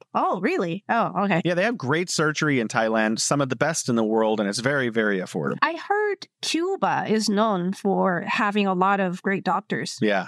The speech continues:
Speaker 2: yeah.
Speaker 1: But I've not done research for that. Okay, coming back to this article. So some of these towns in Mexico, they are the top medical tourism destinations. First time I heard this term.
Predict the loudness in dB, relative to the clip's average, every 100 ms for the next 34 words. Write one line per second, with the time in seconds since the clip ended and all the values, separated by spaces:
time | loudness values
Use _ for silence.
0 | -6 -2 -2 -2 -4 -2 0 0 0 0
1 | 0 -2 0 -2 0 0 0 0 0 -2
2 | -2 0 0 -2 -4 -2 0 0 0 0
3 | 2 0 -2 -2 -4 -6 _ -2 -2 0
4 | 0 0 -2 -2 -2 0 0 0 0 -2
5 | 0 2 2 2 0 -2 -2 -2 0 0
6 | -2 -4 0 2 0 0 -2 0 0 2
7 | 0 0 0 -2 -2 0 2 2 2 0
8 | 0 0 0 0 0 0 -2 -2 -2 0
9 | 0 2 0 0 -2 0 -2